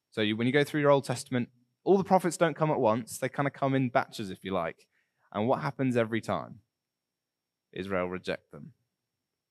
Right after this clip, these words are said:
Israel persecute them. Israel chuck them out. Think of the story of Elijah, for instance. He gets so worn out with his mission of constantly preaching to a people who don't want to hear him. And he goes off and he spends some time at Mount Sinai and he just says, "Lord,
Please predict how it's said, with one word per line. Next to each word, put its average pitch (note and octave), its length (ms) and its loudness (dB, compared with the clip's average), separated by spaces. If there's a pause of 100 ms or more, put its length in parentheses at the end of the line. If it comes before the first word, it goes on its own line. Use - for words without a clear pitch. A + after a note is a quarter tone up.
(440)
Israel F#2 260 -8
persecute - 640 -6
them. - 220 -16 (420)
Israel F#2 320 -6
chuck - 260 -6
them G2 160 -6
out. C2 220 -10 (720)
Think G2 160 -10
of F#2 60 -12
the F#2+ 80 -12
story G2 240 -4
of F#2+ 80 -4
Elijah, G#2+ 440 0
for - 160 -16
instance. - 460 -16
He G2+ 100 -10
gets G2 160 -8
so C#3 380 0
worn C3 380 0
out A#2+ 200 2
with G#2+ 140 -4
his A2 160 -4
mission A#2+ 340 -4
of F#2 180 -10
constantly D#3 600 -4
preaching D#3+ 460 -2
to C3 100 -4
a A#2 60 2
people D#3+ 300 -2
who C3 100 -2
don't E3 180 2
want C#3 140 2
to B2 40 2
hear G#3 220 4
him. C3 320 0 (500)
And G2+ 120 -10
he A2 60 -8
goes D#3 360 8
off F3+ 240 4
and D#3 60 -4
he C3+ 60 0
spends F3+ 300 0
some E3 120 -2
time D#3+ 180 0
at C3 80 -2
Mount B2+ 180 -2
Sinai D3 380 0
and A#2+ 80 0
he C3 60 0
just D3 160 -10
says, C#3+ 160 -12
"Lord, E3 240 0